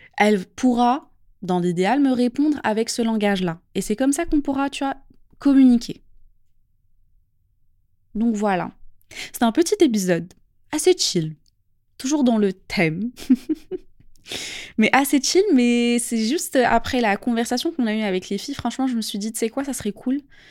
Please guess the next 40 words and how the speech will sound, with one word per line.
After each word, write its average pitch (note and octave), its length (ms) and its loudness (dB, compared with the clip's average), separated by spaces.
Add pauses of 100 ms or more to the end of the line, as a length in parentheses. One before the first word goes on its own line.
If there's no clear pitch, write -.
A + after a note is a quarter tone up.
(500)
de G#3 640 0
partager G#3 400 -2
ces A#3+ 140 -2
cinq B3 220 -4
questions-là. » G#3+ 540 -2 (120)
Parce - 80 -16
qu'en G3+ 140 -4
vrai, G#3 420 -2 (1080)
si - 180 -2
j'en G3 160 -2
avais F#3+ 160 -2
pas A3 120 -2
parlé A3+ 240 -2
avec G3+ 220 -2
les G3 100 -2
filles, A3 300 -8 (400)
j'aurais F3+ 300 -4
pas G#3 440 -2 (480)
pensé A3 540 -2
à F3+ 140 2
poser G3+ 280 -4
ces G3+ 160 -6
questions-là, G3 800 -4
euh, F3 200 -4 (280)
ou G#3 160 6
à G3 80 6
les F#3+ 140 4
avoir G3 260 2
en F#3+ 100 0
tête, G3 400 -2
ou G#3 80 0
à F#3 80 0
les F3+ 120 0
partager G3 380 -4
à F#3 60 0
des, F3+ 120 -2
d'autres G3 460 -4
copines G3+ 340 -2
à F3+ 80 -2
moi. E3 200 -6